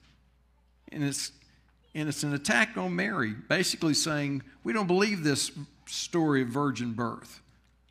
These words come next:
And yet, through Mary's disgrace, we see God's amazing grace. And as God did the impossible then, he does it now,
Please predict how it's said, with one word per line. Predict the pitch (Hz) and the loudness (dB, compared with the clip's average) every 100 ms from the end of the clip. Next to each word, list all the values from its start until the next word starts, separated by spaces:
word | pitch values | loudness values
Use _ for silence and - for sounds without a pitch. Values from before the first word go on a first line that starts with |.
| _ _ _ _ _ | _ _ _ _ _
And | 139 | -2
yet, | 175 226 - | 2 0 2
through | 180 | 0
Mary's | 165 202 208 156 | 2 2 2 2
disgrace, | 117 147 - 175 - 65 - - 214 | -2 -6 -4 -2 -2 -4 -8 -12 -6
we | 160 | -4
see | - 180 | -2 -2
God's | 143 135 135 139 - | 0 0 0 -2 -6
amazing | - 147 - 254 208 131 | -6 -4 -2 -2 -4 -10
grace. | 95 87 85 - - - - _ _ _ _ _ _ _ _ _ _ _ _ _ - - - _ - - | -12 -16 -14 -12 -12 -14 -20 _ _ _ _ _ _ _ _ _ _ _ _ _ -20 -20 -20 _ -20 -2
And | 170 190 | 2 4
as | 147 | 8
God | 202 226 240 | 10 12 10
did | 254 | 4
the | 247 | 2
impossible | 220 147 214 214 220 190 196 | 2 4 4 4 2 0 -2
then, | 214 220 185 127 117 120 - _ _ | -2 -2 -2 -2 -8 -14 -20 _ _
he | - 160 | -8 -4
does | 202 180 | -2 -4
it | 196 | -6
now, | 175 196 170 110 | -8 -8 -8 -10